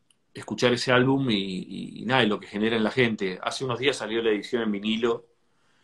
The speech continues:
de Un Mañana, que es, que es un discazo, ¿no? Hay canciones como Diadema, por ejemplo, que son what the fuck, son una locura, boludo. Son, son rayos golpeando la tierra, ¿entendés? Y decís, "Wow, qué groso que sigue generando eso, ¿no? La música de,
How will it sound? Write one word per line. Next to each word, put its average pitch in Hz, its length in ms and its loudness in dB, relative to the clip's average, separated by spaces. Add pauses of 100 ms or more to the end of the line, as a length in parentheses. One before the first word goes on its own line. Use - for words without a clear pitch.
(340)
de 92 100 2
Un 98 100 2
Mañana, 107 460 -2
que 98 80 0
es, - 320 -8 (220)
que - 80 -10
es - 120 -8
un 139 60 -4
discazo, - 580 -4
¿no? 101 280 -12
Hay 104 120 -2
canciones 117 380 0
como 98 220 -2
Diadema, 104 540 0
por 98 100 -4
ejemplo, 101 300 -4
que 92 60 -6
son 95 400 -8 (440)
what 80 220 -8
the 104 100 -6
fuck, - 380 -8 (260)
son 104 220 -4
una 92 160 0
locura, 95 600 0
boludo. - 380 -14
Son, 92 380 -6 (680)
son 104 220 -6
rayos 113 400 2
golpeando 107 420 -2
la 95 140 -4
tierra, 101 420 0
¿entendés? 87 420 -8
Y 85 360 -8 (400)
decís, - 200 -6
"Wow, 95 580 -2
qué 101 140 -4
groso 107 340 0
que 92 80 -4
sigue 110 260 0
generando 98 480 -4
eso, 90 200 -6
¿no? 90 160 -8
La 87 120 -8
música 87 400 -8
de, 82 120 -16